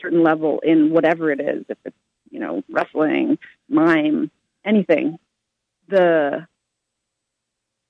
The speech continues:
the, like, the things that are important, um, there's consistent lessons within those, you know, the expectations of excellence,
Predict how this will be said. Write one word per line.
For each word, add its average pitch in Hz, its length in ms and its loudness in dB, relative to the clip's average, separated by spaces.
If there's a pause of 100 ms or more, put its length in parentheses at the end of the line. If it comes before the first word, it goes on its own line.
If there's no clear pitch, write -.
(240)
the, 180 340 0
like, 165 180 0
the 180 100 -4
things 190 240 -2
that 180 80 0
are 165 80 4
important, 156 640 -2 (340)
um, 139 360 -4 (420)
there's 175 240 0 (100)
consistent - 460 -4
lessons - 440 -6
within 143 280 0
those, - 320 -8
you 127 120 -2
know, 120 260 -2 (260)
the 147 240 0
expectations 196 680 0
of 156 100 0
excellence, 143 580 -4